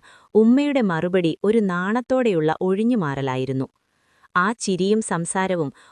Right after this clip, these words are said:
മുകളിലിരുന്ന് കേൾക്കുന്ന എന്റെ ഉള്ളിൽ സംശയത്തിന്റെ കനലുകൾ കോരിയിട്ടു. ഉപ്പ ദൂരദേശത്ത്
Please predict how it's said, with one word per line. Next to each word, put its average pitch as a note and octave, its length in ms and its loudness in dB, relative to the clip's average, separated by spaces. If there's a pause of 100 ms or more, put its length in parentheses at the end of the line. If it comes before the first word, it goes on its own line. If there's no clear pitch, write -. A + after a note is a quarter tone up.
മുകളിലിരുന്ന് A#3+ 720 2
കേൾക്കുന്ന G3+ 480 -2
എന്റെ G3+ 320 0
ഉള്ളിൽ E3+ 320 0 (120)
സംശയത്തിന്റെ G#3+ 800 -2
കനലുകൾ E3+ 440 0
കോരിയിട്ടു. C#3+ 640 -2 (640)
ഉപ്പ G3 280 2
ദൂരദേശത്ത് G3 800 2